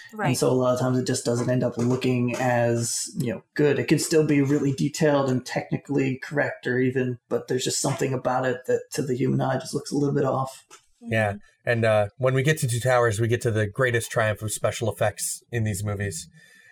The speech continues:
Speaker 3: which is Gollum.
Speaker 1: Oh, yeah.
Speaker 3: But
Speaker 2: And if you compare Gollum from Two Towers to Gollum from Return of the King, he is so much better in Return of the King,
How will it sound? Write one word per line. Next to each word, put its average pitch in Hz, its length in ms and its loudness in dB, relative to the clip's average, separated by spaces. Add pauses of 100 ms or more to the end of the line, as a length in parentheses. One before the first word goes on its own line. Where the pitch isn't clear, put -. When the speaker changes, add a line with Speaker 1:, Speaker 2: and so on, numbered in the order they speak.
(340)
Speaker 3:
which 113 180 -4
is 101 120 -2
Gollum. 104 320 -2 (580)
Speaker 1:
Oh, 196 240 -2
yeah. 156 220 -8 (880)
Speaker 3:
But - 160 -10
Speaker 2:
And 151 260 2
if 151 140 2
you 170 80 4
compare 156 440 2
Gollum 135 380 2
from 127 200 0
Two 139 140 0
Towers 131 380 -2
to 151 80 -2
Gollum 123 380 0
from 135 160 0
Return 127 260 0
of 123 80 0
the 117 80 -2
King, 156 440 0 (840)
he 135 340 2
is 117 800 4
so 127 140 0
much 123 160 -2
better 123 260 2
in 117 80 0
Return 117 260 -2
of 117 60 0
the 117 60 -12
King, 117 340 -2